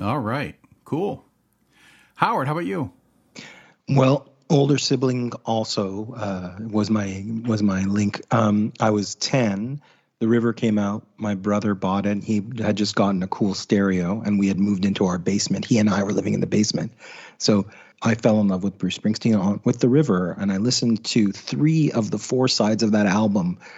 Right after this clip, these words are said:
Speaker 2: repeatedly for, for about two years. I loved it. And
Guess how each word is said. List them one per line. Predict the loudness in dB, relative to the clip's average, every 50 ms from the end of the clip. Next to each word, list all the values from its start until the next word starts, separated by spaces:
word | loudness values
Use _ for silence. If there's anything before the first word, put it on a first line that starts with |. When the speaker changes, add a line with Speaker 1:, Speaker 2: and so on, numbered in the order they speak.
| -20 -20 _ _ -6
Speaker 2:
repeatedly | -2 0 0 0 -2 0 2 2 4 4 4 2 2 0 -2 -2
for, | -2 -4 -2 -2 -2 -2 -4 -8 -12 -14 -14 _ _ _ _ -12 -10 -8 -8 -8 -6
for | -2 0 2 2 2
about | 2 2 2 2 0 -2 -4
two | 0 2 2
years. | 4 4 4 2 2 0 -2 -6 -10 -12 -16 _ -20 -20 -20 -20 -20 -18 -10 -4
I | 0
loved | 0 2 2 2 0 0 -2
it. | -4 -6 -6 -10 -14 _ -6
And | -4 -2 0 0 2 0 0 0 0 0 0 0